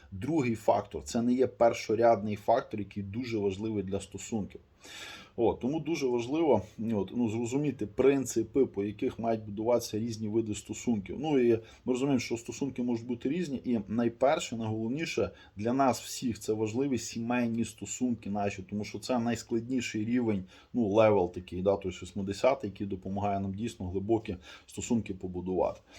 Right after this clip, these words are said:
М, тому що у нас може бути дружба, там різні фа-, різні фактори,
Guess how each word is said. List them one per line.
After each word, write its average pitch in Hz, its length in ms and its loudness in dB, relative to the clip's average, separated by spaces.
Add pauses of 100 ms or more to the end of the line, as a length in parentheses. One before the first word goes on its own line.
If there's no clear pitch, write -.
(300)
М, 95 200 -4
тому 110 140 -2
що 135 120 2
у - 20 6
нас 135 180 4
може 110 200 0
бути 107 260 -6
дружба, 139 380 0
там 107 220 -2
різні 147 260 -4
фа-, 110 160 -4
різні 139 280 -4
фактори, 101 480 2